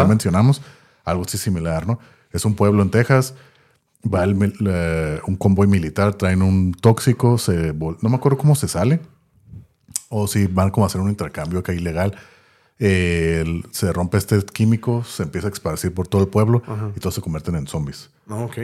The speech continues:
Speaker 2: Y entonces hay personaje que es El Rey, que es el personaje
Speaker 1: <laughs>
Speaker 2: el principal, ¿no?
Speaker 1: Ajá.
Speaker 2: Entonces, y sale, sale esta muchacha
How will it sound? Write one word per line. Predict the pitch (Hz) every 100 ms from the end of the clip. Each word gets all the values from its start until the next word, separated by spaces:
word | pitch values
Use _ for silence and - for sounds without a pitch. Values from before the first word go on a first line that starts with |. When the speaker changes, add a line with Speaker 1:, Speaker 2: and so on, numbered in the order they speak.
| 135 - _
Speaker 2:
Y | 117
entonces | 92 95 104 -
hay | 95
personaje | 92 - 98 85 85 - 95
que | 90
es | 82 -
El | 82 65 60
Rey, | 60 57 - - -
que | 90
es | 87
el | 82
personaje | 87 - 80 92
Speaker 1:
<laughs> |
Speaker 2:
el | 90
principal, | 87 - - 87 82
¿no? | 80 127 - -
Speaker 1:
Ajá. | 101 110
Speaker 2:
Entonces, | 104 92 87 95 85 - - _ _ _ _
y | 110 98 92 87 80 98
sale, | - 87 90 90 76 _ _ - _ _ _
sale | - 92 95
esta | 98 -
muchacha | 101 87 98 90 107 98 98